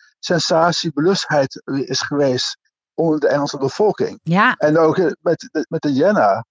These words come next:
Speaker 1: een gegeven moment, toen was ze, na die dood van haar, was er één,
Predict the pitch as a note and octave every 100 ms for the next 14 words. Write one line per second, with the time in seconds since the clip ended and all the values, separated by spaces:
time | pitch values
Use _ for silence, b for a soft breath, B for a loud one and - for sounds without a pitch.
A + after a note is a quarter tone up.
0 | _ _ - D#3 D3+ E3 D#3+ C#3 B2+ -
1 | D3 C#3+ C#3+ - - _ - D#3 D#3 C#3
2 | D#3+ E3 B2+ C3 B2 C3 C#3 - E3+ F3